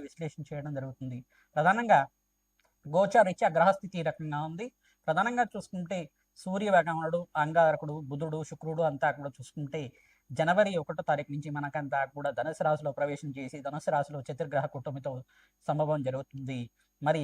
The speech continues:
జనవరి పదిహేనవ తారీఖు నుంచి చూసుకుంటే సూర్య భగవానుడు అంతా కూడా చూసుకుంటే ఇక్కడ మకర రాశిలో ప్రవేశం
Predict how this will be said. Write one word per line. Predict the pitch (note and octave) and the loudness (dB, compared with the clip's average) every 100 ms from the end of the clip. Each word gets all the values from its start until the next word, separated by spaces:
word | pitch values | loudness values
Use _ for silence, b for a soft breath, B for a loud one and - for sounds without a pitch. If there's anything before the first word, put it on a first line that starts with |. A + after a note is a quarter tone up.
| C3 | -2
జనవరి | D3+ E3+ E3 | -2 -2 0
పదిహేనవ | C3+ C3+ D#3+ D3+ | -2 -2 -4 0
తారీఖు | C#3 C#3+ | 0 0
నుంచి | C3+ C3 C3 | -6 -10 -12
చూసుకుంటే | B2+ C#3+ C3 C#3+ | -12 -10 -6 -6
సూర్య | - D#3+ G#3 G#3 | -6 -4 0 2
భగవానుడు | G3+ G3 F#3 F3 | 2 2 2 2
అంతా | D#3 D3+ | 2 0
కూడా | C#3+ C#3 | 0 -8
చూసుకుంటే | D3 B2+ D3 C3 C#3+ C3 - b b b F3+ | -10 -14 -12 -8 -6 -6 -10 b b b -8
ఇక్కడ | - D3+ C3 G#2+ - _ _ - | 0 2 4 2 -4 _ _ -4
మకర | C3 G3 F#3+ | 0 2 6
రాశిలో | F#3 E3 D#3+ C#3+ | 6 6 -2 -2
ప్రవేశం | C#3 D3+ E3 | -2 -2 -6